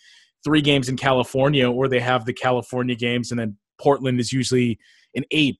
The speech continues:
o'clock or eight thirty, and same with Denver and Phoenix, that to have five straight nines has just been,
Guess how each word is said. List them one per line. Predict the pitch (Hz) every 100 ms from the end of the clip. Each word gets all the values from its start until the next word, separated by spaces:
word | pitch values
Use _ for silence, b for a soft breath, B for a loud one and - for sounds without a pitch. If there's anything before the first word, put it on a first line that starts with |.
| -
o'clock | 101 127 107 101 113
or | 117
eight | 147 131
thirty, | 120 107 104
and | 107
same | - 123
with | 113
Denver | 107 120 120 113
and | 104 -
Phoenix, | 139 143 104 - -
that | 107 101 b b b b
to | 127
have | 147 -
five | 139 131 123
straight | 139 123 107
nines | 117 120 110 104
has | 101
just | - 117 -
been, | 113 104